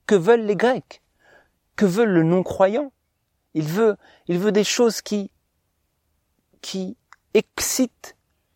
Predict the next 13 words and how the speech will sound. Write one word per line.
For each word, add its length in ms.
son 260
esprit, 540
son 260
sens, 880
d'avoir 600
atteint 600
un 180
degré 680
d'intelligence, 1160
de 140
sagesse. 1040
Mais 200
Dieu 520